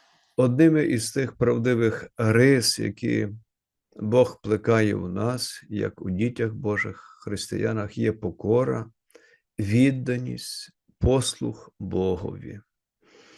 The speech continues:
І всі вони витікають із любові Божої, яку Син Божий виявив до нас на Голгофі. Вони вписані у наші серця.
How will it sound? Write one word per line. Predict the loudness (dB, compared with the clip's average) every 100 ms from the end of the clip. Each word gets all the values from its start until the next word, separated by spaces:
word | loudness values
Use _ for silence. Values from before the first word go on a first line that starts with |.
| -20 _ _ _ _ _ _ _ _ _ _ _ _ _ _ _ _ _ _ _ 2
І | 4
всі | 4 2 2 4
вони | 4 4
витікають | 4 2 -2 2 2 2 -2
із | -4 -2
любові | -2 -2 4 4 4 0
Божої, | -2 0 2 4 2 -2 -4 -6 -10 -18 _ _ _ _ _ _ _ _ 0
яку | 0 4 2 2 0 _ _ _ _ _ _ _
Син | -4 0 2 0 0
Божий | 0 2 0 0
виявив | 0 0 2 -2 -4
до | -4
нас | -4 -4 -6 -4
на | -2
Голгофі. | 0 0 0 0 0 0 -2
Вони | 2 4 2
вписані | -2 -6 -4 -2 -4 -6 -6 -8 -10 _ _ _ _ _ _ _ _ _ _ _ _ -4
у |
наші | -2 -2 -4
серця. | -8 -8 -10 -8 -6 -6